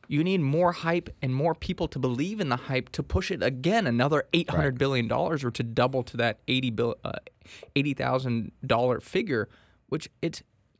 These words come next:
Speaker 1: I don't wanna say it's easy, but it's possible to find, let's say, a billion dollars worth of hype.
Speaker 2: Right.
Speaker 1: Much more challenging to find eight hundred billion dollars worth of hype.
Speaker 2: <laughs> Right.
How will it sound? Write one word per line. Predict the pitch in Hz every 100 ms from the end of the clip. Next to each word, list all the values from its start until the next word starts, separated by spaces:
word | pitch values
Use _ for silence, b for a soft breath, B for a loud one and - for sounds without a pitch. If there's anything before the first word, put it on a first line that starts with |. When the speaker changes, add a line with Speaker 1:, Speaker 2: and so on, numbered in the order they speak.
| _ _ - _ _
Speaker 1:
I | 156
don't |
wanna | 165
say | 135 117
it's | - 120
easy, | 131 160 196 - b b -
but | 131
it's | 123 - - _ -
possible | - 233 - 196
to | 147
find, | 139 135
let's | 120 117
say, | 135
a | 117
billion | - 147 135 123
dollars | 120 113 113
worth | 117 113
of |
hype. | - 110 - - b b
Speaker 2:
Right. | - 65 -
Speaker 1:
Much | - 202 -
more | 220
challenging | 170 165 175 151 127
to | 117
find | 123 117 - -
eight | 208 208
hundred | 202 214 147 110
billion | - 143 180
dollars | 180 175 160
worth | 120 120
of | 139
hype. | 117 127 -
Speaker 2:
<laughs> |
Right. | 92